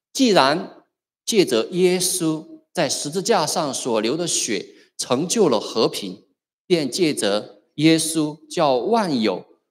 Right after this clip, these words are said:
无论是地上的、天上的，都与神和好了。我们从前与神隔绝，因着恶行，心里与神为敌。但如今神借着基督的肉身受死，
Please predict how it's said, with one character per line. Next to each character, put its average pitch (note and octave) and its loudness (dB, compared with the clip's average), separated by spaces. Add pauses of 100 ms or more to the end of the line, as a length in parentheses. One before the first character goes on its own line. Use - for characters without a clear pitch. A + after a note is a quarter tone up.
(300)
无 C3+ 2
论 F3 4
是 C#3+ -4
地 G3+ -2
上 D3 -4
的、 G2+ -4
天 F#3 -8
上 E3+ -8
的， G2+ -8
都 E3 0
与 G#2+ -2
神 G#2+ -6
和 A2 -8
好 F#2 -10
了。 F#2 -18 (460)
我 C#3 6
们 G3+ -2
从 C#3 -4
前 B2+ -4
与 A#2+ -4
神 A2+ -6
隔 A2+ -2
绝， F#2+ -10 (220)
因 D#3+ -2
着 B2+ -4
恶 E3 0
行， G2+ -4
心 D3+ -2
里 A2+ -2
与 G#2 -6
神 G#2+ -6
为 G#2+ -4
敌。 F2+ -16 (380)
但 C#3+ -4
如 B2 -2
今 D#3 -2 (120)
神 C#3 -2
借 G3 -2
着 A2+ -2
基 G3+ -6
督 G3 -4
的 A#2 -2
肉 F3+ 0
身 D3+ -4
受 D3+ -4
死， - -8